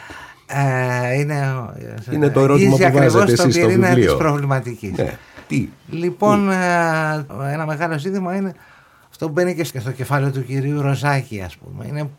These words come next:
Speaker 1: πώς θα χαρακτηρίσεις τον πολιτικό αντίπαλο. Μπο-, εκεί πέρα έχουμε, μπορείς να το χαρακτηρίσεις, άμα θέλετε,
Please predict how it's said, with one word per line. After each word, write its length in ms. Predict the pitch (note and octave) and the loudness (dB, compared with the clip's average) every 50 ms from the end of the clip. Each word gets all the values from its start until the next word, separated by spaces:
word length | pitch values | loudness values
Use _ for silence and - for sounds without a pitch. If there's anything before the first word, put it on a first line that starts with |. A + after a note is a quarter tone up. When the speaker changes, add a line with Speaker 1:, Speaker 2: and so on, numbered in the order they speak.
| _ _ | _ _
Speaker 1:
πώς 360 | - F3+ F#3+ G3+ G3+ G3+ - - - - _ _ _ _ _ _ _ | -6 -2 -2 0 -2 -2 -6 -14 -20 -20 _ _ _ _ _ _ _
θα 560 | _ _ - - F3 F3 F3+ F3 F3 E3+ E3 C#3 D3 | _ _ -4 0 0 2 2 2 2 0 -2 -4 -6
χαρακτηρίσεις 1160 | C#3 - D3+ C#3+ C3+ C3 - - - C3+ C#3 C#3 D#3 D#3+ G3 G#3 G3 G#3 - F#3+ F#3 - - - _ _ | -6 -4 -4 -4 -4 -4 -6 -8 -6 -2 -2 0 0 0 0 -2 -2 -2 -2 -4 -4 -6 -8 -16 _ _
τον 520 | - D#3+ D#3+ D#3+ D#3+ D#3+ D3+ C#3+ C#3 - _ _ _ | -2 0 0 0 0 -2 -4 -6 -10 -14 _ _ _
πολιτικό 720 | - C#3 B2+ A#2 A#2 A2 B2 - - C3+ B2+ A#2 - _ _ _ _ _ | -4 -4 -4 -4 -8 -12 -10 -6 -4 -4 -4 -4 -8 _ _ _ _ _
αντίπαλο. 460 | A#2 A2 F#2+ G#2+ G#2 - D#2 D#2 D#2+ - _ _ _ _ | -8 -6 -4 -6 -6 -8 -10 -14 -18 -20 _ _ _ _
Μπο-, 180 | - - - | -14 -14 -12
εκεί 220 | - A#2+ - C3 C3 | -12 -12 -12 -12 -8
πέρα 380 | - F#3 G#3 G#3+ G#3 G3 F3+ | -4 -4 -2 -2 -2 -2 -2
έχουμε, 1000 | E3+ E3+ E3+ E3+ - D#3+ D3+ D3+ D3 D3 D3 C#3+ C#3 C3+ C3+ C3 B2 B2 B2+ B2 A#2 | -2 -2 -2 -4 -6 -6 -6 -4 -4 -4 -2 -2 -2 -2 -2 -2 -4 -4 -4 -6 -4
μπορείς 220 | B2+ C3+ C#3+ C#3+ | -4 -4 -2 -2
να 100 | D3+ C#3+ | -2 -4
το 80 | B2+ A#2+ | -4 -4
χαρακτηρίσεις, 640 | - - A#2+ A2+ G#2+ - - F3+ G3 F#3+ C3+ C3 C3 | -4 -4 -6 -6 -8 -8 -6 -4 -4 -4 -4 -6 -8
άμα 220 | C#3+ B2+ A#2+ A2+ | -6 -6 -6 -6
θέλετε, 360 | - - E3+ F3+ F#3 F3 E3+ | -6 -6 -6 -6 -6 -6 -8